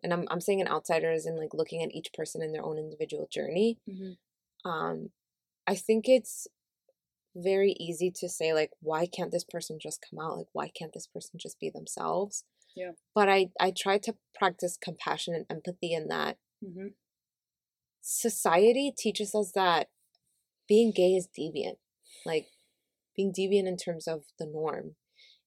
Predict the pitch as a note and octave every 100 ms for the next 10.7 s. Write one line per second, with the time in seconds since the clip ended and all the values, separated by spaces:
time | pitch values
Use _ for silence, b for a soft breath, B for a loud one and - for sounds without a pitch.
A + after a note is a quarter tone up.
0 | - E3+ E3 E3 D#3 - F3 F3+ - F3+
1 | F#3 F3+ G3+ F#3 F3 E3+ E3+ E3+ - E3
2 | D#3 D#3 - E3 E3+ - F3 D#3+ D#3+ -
3 | - D#3 D#3 D3+ D#3 G3+ C4 - - _
4 | _ _ - E3+ E3+ - - - _ _
5 | _ _ _ _ - F#3 F3+ F#3 E3+ E3+
6 | E3+ E3 E3 D#3+ - D#3+ - C#3+ C#3 C#3+
7 | C#3 C#3+ C#3+ - _ _ - - G3 E3+
8 | - - - - D#3+ - D3+ - D#3 D#3+
9 | D#3 D3 D#3 D#3+ D#3+ E3+ F3+ E3+ D#3+ D3+
10 | D3+ D#3 D#3 D#3 - -